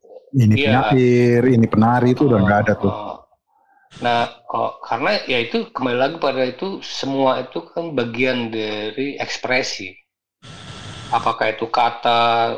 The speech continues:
Speaker 2: warna, bentuk, segala macam itu sebagai bahasanya manusia untuk mengekspresikan apa yang ingin dia, eh, bilang gitu. Nah, apakah itu nanti ben-, jadinya itu,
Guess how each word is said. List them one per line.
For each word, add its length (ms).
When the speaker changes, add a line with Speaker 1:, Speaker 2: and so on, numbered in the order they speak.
Speaker 2:
warna, 800
bentuk, 720
segala 480
macam 400
itu 80
sebagai 400
bahasanya 880
manusia 640
untuk 320
mengekspresikan 960
apa 160
yang 240
ingin 240
dia, 200
eh, 680
bilang 480
gitu. 240
Nah, 160
apakah 320
itu 80
nanti 420
ben-, 300
jadinya 480
itu, 480